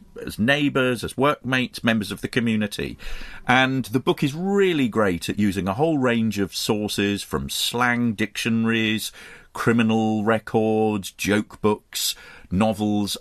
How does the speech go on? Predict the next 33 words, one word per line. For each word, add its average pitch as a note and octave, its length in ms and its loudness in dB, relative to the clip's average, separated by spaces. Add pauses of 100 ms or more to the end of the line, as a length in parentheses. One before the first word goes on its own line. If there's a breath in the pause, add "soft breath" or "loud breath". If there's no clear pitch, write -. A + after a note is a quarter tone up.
art, G#2 480 0
caricatures, G#2 800 -2
all C#3+ 280 -4
of G#2+ 80 -6
those A2 260 -2
kinds E2+ 260 -4
of E2 100 -10
things D2+ 340 -4
to - 100 -4
bear D#2+ 400 -2
on C2+ 160 -8
this. - 340 -6 (520 loud breath)
And B2+ 160 2
what G#3+ 120 0
it D#4 120 -4
shows C#3 480 0
is, - 440 -6
in D#3+ 460 0 (320 loud breath)
the D3 180 0
eighteenth B2 540 0
century, A2 460 -2
despite - 340 -2
the - 60 -4
fact - 240 -2
that - 160 -2
they G2+ 140 2
were, F#2 260 2 (500 loud breath)
you A#2 140 0
know, D#2+ 80 0
mocked - 680 -2 (240)
occasionally, - 880 -6 (240 loud breath)
idiots A#2+ 540 0
were G#2 400 2